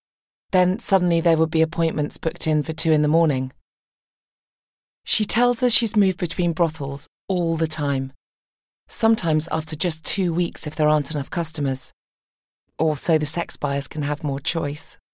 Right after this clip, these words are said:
Julia says Alexander keeps track of her movements, often following her when she leaves the apartments.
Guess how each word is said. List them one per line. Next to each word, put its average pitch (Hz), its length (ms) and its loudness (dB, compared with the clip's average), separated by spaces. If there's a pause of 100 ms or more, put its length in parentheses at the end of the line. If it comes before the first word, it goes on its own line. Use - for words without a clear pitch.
(1120)
Julia 233 320 4
says 156 420 2
Alexander 160 540 0
keeps - 300 -10
track - 440 -4
of 143 140 -6
her 143 140 -2
movements, 147 640 -2 (360)
often 196 340 0
following 175 460 2
her 139 180 0
when 135 120 0
she 151 160 -2
leaves 147 240 -2
the 143 80 0
apartments. - 720 -4